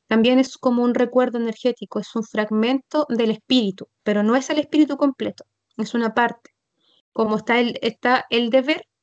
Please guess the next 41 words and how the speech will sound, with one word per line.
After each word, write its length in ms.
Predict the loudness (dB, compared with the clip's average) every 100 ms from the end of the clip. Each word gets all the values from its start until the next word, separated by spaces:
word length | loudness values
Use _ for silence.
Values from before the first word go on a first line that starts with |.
| _ _
de 200 | -6 -4
la 140 | -4
pa-, 120 | -4 -4
de 120 | -2
lo, 140 | -4
de 200 | -4 -4
lo 100 | -2
benéfico, 480 | 0 -2 -2 -4 -4
está 220 | -8 -2 -2
el 100 | 0
placer 440 | -2 -2 -4 -4 _ -8
de 120 | -4
lo 120 | -2
más 340 | 0 0 -2 -6
negativo, 560 | -6 -6 -6 -4 -4
que 100 | -6
son 200 | -8 -8
todas 260 | -6 -4 -4
las 120 | -4
adicciones, 640 | -4 -6 -4 -2 0 0
los 140 | -4 -4
vicios 300 | -6 -6 -6
y 60 |
la 120 | -2 -4
obses-, 340 | -6 -14 -10
y 100 | -4
las 180 | -4 -4
obsesiones 600 | -8 -6 -4 0 0 0 _ -20 -20 -16 -2
que 80 | -2
el 60 |
espíritu 460 | 0 -2 -4 -4 -2
pudo 220 | 0 2
haber 160 | 0 -2
tenido 320 | -2 0 0
en 80 | -2
vida, 180 | -6 -16 _ _ _ _ _ _ _ -16
que 140 | -10
se 140 | -8
quedan 240 | -2 -2 -2
como 240 | 0 -2
fragmentos. 680 | 0 0 0 0 -2 -18 -20